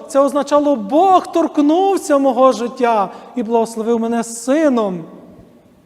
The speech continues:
І Господь, бачачи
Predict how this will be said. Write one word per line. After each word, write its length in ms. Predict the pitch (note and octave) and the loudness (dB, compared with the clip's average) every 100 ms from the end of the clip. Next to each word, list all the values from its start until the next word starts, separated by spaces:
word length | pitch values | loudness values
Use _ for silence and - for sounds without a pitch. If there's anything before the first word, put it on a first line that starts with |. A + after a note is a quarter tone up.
| _ _ _ - _ _ _ _ _ _ _ _ _ _ _ _ _ _ _ _ _ _ _ _ _ | _ _ _ -20 _ _ _ _ _ _ _ _ _ _ _ _ _ _ _ _ _ _ _ _ _
І 80 | A#3 | -8
Господь, 680 | G3+ G3+ - G#3 G#3+ G#3 G#3 - - _ _ _ _ _ _ _ | -6 -8 -10 -8 -8 -10 -20 -20 -20 _ _ _ _ _ _ _
бачачи 920 | F3+ F3+ A3 A3 A3 F#3 - F#3 E3 | -6 0 2 2 -2 -14 -12 -10 -10